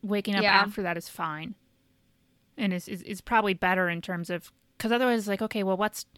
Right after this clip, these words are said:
Speaker 1: is he just, like, wandering around while all that stuff's happening?
Speaker 2: Yeah, I don't know. Like, and then what's he doing afterwards? Or, like, are we just gonna keep on panning to, over to him, confused in the,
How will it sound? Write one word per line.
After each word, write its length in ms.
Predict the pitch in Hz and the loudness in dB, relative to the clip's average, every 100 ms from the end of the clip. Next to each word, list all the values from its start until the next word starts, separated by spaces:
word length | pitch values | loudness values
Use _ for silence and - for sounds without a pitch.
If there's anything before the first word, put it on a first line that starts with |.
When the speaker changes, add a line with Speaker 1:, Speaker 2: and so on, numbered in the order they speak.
| _ - | _ -10
Speaker 1:
is 100 | - | -4
he 80 | 220 | -4
just, 160 | 208 | -2
like, 160 | 196 196 | -4 -2
wandering 520 | 190 208 214 190 180 | 2 2 2 0 -2
around 800 | 175 214 262 285 294 311 320 302 - _ _ | 0 2 4 4 2 -2 -4 -6 -10 _ _
while 200 | 240 269 | 0 2
all 220 | - 240 269 | 4 2 4
that 200 | 294 - | 2 0
stuff's 300 | 320 302 - | 0 0 0
happening? 720 | 311 320 320 320 294 294 302 - _ _ _ _ _ _ _ _ _ _ _ _ _ | 0 2 2 2 2 0 -6 -12 _ _ _ _ _ _ _ _ _ _ _ _ _
Speaker 2:
Yeah, 400 | 220 214 208 202 | -2 0 2 2
I 240 | 220 240 240 | 2 2 2
don't 140 | 202 | 2
know. 240 | 190 190 190 _ _ _ - | -2 -4 -8 _ _ _ 0
Like, 320 | 226 220 - - - - - _ | 2 2 -4 -14 -14 -18 -20 _
and 140 | 233 233 | 0 2
then 200 | 240 226 | 2 2
what's 160 | 247 | 0
he 100 | 269 | 2
doing 180 | 254 247 | 2 4
afterwards? 680 | 240 247 240 214 196 196 190 | 4 4 2 2 2 2 0
Or, 140 | 196 196 | 0 2
like, 200 | 196 - - - - | 0 -4 -16 -8 2
are 80 | |
we 60 | 220 | 4
just 160 | 220 - | 4 2
gonna 120 | 220 | 2
keep 180 | 240 226 | 4 4
on 120 | 214 | 4
panning 380 | - 214 214 208 | 4 2 4 2
to, 80 | 208 | 2
over 260 | 208 208 | 4 2
to 100 | 214 | 2
him, 460 | 196 208 214 214 214 | 0 2 2 2 0
confused 680 | - 214 202 220 214 214 208 | -4 -6 -2 2 4 2 2
in 180 | 214 208 | 0 2
the, 400 | 196 190 185 190 | 0 0 0 -2